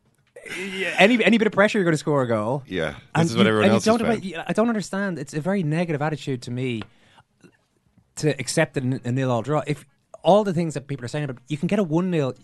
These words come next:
Speaker 1: you can have all those things said about your coaching performance and still win the game one nil.
Speaker 2: Mm.
Speaker 1: You can bore the hell out of everybody and win the game one nil,
Speaker 2: Mm.
Speaker 1: as lots of teams have done over the years. But to bore everyone and walk away with a nil-nil is, oh, some sort of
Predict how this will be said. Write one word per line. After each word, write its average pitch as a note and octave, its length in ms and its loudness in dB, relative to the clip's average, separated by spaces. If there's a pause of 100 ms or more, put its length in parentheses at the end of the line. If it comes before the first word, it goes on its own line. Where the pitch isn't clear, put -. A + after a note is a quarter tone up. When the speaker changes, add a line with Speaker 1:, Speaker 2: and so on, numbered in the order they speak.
Speaker 1:
you C#3+ 120 -6
can D3 100 -4
have F3 120 0
all F#3 80 2
those D#3 140 -2
things C3+ 180 -6
said C3+ 220 -4
about B2+ 200 -4
your A2 100 -10
coaching C3+ 280 -4
performance A2+ 240 -6
and G#2 80 -16
still D#3 160 -2
win C#3 180 -2
the C#3+ 60 -2
game A#2+ 220 -4
one C#3 260 -4
nil. F#2 140 -8 (240)
Speaker 2:
Mm. F#2+ 180 -8
Speaker 1:
You C#3 60 -6
can D3 120 0
bore E3 400 2
the A#2 320 -4
hell C#3 300 -4
out B2 160 -2
of G#2 80 -6
everybody A#2+ 460 -4 (260)
and B2+ 80 -2
win C3 140 0
the A#2 60 -4
game A2+ 220 -2
one G2+ 180 -6
nil, A#2 340 -4
Speaker 2:
Mm. E2+ 220 -14 (160)
Speaker 1:
as A2 260 -6 (100)
lots A2+ 200 -6
of A2 60 -14
teams G#2+ 200 -8
have F#2+ 80 -16
done A#2+ 160 -4
over G2 180 -6
the F#2+ 100 -12
years. F#2 300 -14 (400)
But C3+ 200 -4
to C3+ 200 -2
bore D#3+ 320 0
everyone B2+ 420 -2 (140)
and G#2+ 480 -6 (240)
walk B2 260 -4
away A#2+ 180 -4
with A2 80 -4
a A2 40 -4
nil-nil A#2+ 400 -4
is, G#2 140 -10
oh, A2 80 -6
some A#2+ 180 -10
sort - 140 -12
of G2 120 -12